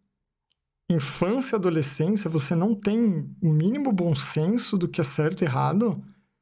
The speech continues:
Nem bom senso, nem estudo pra julgar isso? Ou você defendeu só porque é tua irmã? Seu papel não é defender sua irmã, é defender o certo. O certo principalmente pro nosso,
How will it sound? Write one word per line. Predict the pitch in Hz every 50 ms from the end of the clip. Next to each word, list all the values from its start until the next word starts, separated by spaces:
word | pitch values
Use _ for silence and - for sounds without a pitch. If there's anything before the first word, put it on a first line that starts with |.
| _ _ _ _ _ _ -
Nem | 160 175 220 277
bom | 262 262 269 233 202
senso, | - - - 165 180 233 214 - -
nem | 196 185 208 240
estudo | 233 - - - - - - 165 196 247 247 240 -
pra | - 175 170
julgar | 156 147 156 160 160 160 151 143
isso? | 139 139 180 202 196 - - 165 147 139 - - - _ _ _ _ _ _ _ _ -
Ou | - 196
você | 185 190 180 - 196
defendeu | 175 170 165 - 175 165 156 156
só | 151 - - 170 160 151
porque | 135 160 147 143 -
é | 143
tua | 139 - 151
irmã? | 139 135 139 135 131 131 135 - - _ _ _ _ _ _ _ _ _ -
Seu | - 170
papel | 160 175 165 156 185 196
não | 233 269
é | 262
defender | 233 208 - - 175 160 156 143
sua | 139 - -
irmã, | 147 135 135 139 139 139
é | 143
defender | 139 135 139 - 160 147 160
o | 196 214
certo. | - - - - 151 143 151 170 180 - - - 139 -
O | 147
certo | - - - 151 156 170 175
principalmente | - - 202 202 196 - 170 156 170 190 185 -
pro | - 214 220 247 240 - - _ _ _ _ _ _ _ _ _ -
nosso, | 151 156 175 170 - 196 - - - -